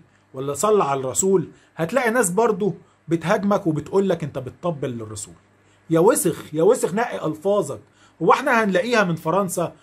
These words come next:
والصور المسيئة للرسول صلى الله عليه وسلم، خير الأنام، شفيعنا يوم القيامة؟ يا وسخ، الناس هتقول لك: "انت بتطبل للرسول". يا قذر،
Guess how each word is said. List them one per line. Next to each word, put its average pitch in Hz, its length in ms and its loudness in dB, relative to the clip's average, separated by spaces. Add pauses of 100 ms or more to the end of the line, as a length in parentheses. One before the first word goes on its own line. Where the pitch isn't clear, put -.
(240)
والصور 160 960 2
المسيئة 165 600 -2 (720)
للرسول 160 400 2
صلى 156 220 2
الله 170 220 2
عليه 170 220 2
وسلم، 160 540 0 (800)
خير 196 300 2
الأنام، 160 580 0 (1200)
شفيعنا 170 520 2
يوم 170 200 2
القيامة؟ 160 380 0
يا 147 60 0
وسخ، 180 480 0 (1400)
الناس 175 220 0
هتقول 196 200 2
لك: 185 80 2
"انت 160 140 0
بتطبل 165 400 -2
للرسول". 131 520 -4 (1300)
يا 160 80 6
قذر، 175 500 4